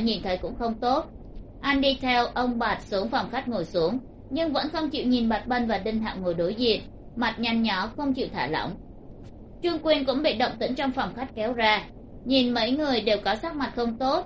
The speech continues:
vội vàng cởi tạp dề của mình đưa cho Lisa, dỗ cô vào phòng bếp. "Dì Ngô gọi con qua đó nếm thử canh sen thế nào, con vào bếp trước đi, nhé."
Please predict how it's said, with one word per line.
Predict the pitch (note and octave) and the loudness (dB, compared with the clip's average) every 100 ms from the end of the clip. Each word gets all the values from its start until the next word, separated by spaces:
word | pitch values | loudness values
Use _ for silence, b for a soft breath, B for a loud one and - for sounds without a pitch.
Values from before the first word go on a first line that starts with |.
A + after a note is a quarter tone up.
| - | -2
vội | B3+ A#3+ | 0 2
vàng | A#3+ A3+ | 2 0
cởi | - G3 | 0 -2
tạp | C#4 B3 | -2 0
dề | A3 G3+ | 0 2
của | D3 | 0
mình | E3+ A3 F#3 | 0 0 0
đưa | F#3 G3+ | -2 -2
cho | G#3+ G3 | 0 0
Lisa, | G3 F#3+ - F#3+ F#3 - - - | 0 0 0 -2 -2 -6 -14 -6
dỗ | G#3+ A3 C4+ | 0 2 2
cô | C4+ | 0
vào | B3 A3 | 2 0
phòng | G#3+ F3+ | 0 -2
bếp. | G3 B3 D#4+ - - - - - | 0 0 0 -6 -16 -16 -16 -6
"Dì | B3+ C4+ | 0 4
Ngô | C#4 C4+ | 4 4
gọi | B3+ - - | 4 0 0
con | A#3 A3+ A3+ | 0 2 0
qua | A#3+ A3 | 2 2
đó | G#3 G3+ | 4 4
nếm | A3+ G#3+ | 4 2
thử | B3+ - | 0 -4
canh | A3+ G#3+ | -4 -6
sen | - G3+ G3+ | -2 -2 0
thế | F#3 | 0
nào, | A3+ G#3+ F3 D#3+ - - - | 0 2 0 -2 -8 -12 -2
con | A3 G3+ G3 F#3+ | 0 2 0 -2
vào | F#3+ E3+ E3 | 0 0 2
bếp | A3+ C4 - | 2 2 0
trước | D4+ D#4+ | -2 0
đi, | A#3 G#3+ G3 - G3+ | 2 2 0 -4 -6
nhé." | F3+ G3+ | -2 -2